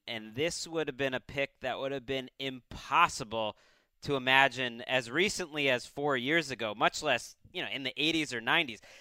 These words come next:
that a running back who you pretty much are drafting him knowing that he's not gonna be a between-the-tackles, twenty carry a game guy, that you're drafting him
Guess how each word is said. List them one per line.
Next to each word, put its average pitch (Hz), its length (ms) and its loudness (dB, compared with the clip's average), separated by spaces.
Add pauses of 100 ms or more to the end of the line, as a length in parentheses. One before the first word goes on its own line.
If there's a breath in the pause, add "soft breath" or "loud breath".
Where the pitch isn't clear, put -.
(100)
that 147 140 4
a 123 80 4
running 151 500 2
back 233 420 4 (540 soft breath)
who 156 420 4 (100)
you 139 160 0
pretty 233 300 2
much 240 200 4
are 165 80 2
drafting 156 520 4
him 120 320 -6
knowing 165 480 6
that 135 160 4
he's 127 160 -2
not 156 340 6
gonna 180 200 4
be 139 240 2
a 131 60 4
between-the-tackles, 139 1160 2
twenty 139 380 -2
carry 131 420 0
a 120 80 0
game 120 300 -4
guy, 110 260 2
that 120 220 -2
you're 156 100 0
drafting 165 540 2
him 147 180 -2